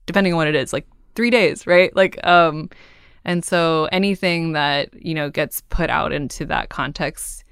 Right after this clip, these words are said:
there's going to be an inevitable process of kind of contraction into this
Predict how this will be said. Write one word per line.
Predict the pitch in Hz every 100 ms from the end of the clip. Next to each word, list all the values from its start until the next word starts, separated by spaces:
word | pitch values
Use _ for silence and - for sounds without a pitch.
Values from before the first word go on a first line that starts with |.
| _ _ -
there's | 160 165
going | - 160 160
to | 160
be | 156 147 147 151 -
an | 156
inevitable | 151 147 147 165 156
process | - - 147 - 151 147 - -
of | 135 123 127 - - _ _ _ - - - - -
kind | - 147
of |
contraction | - 170 - 160 - - 165 151
into | 147 147 -
this | 147 143 - - -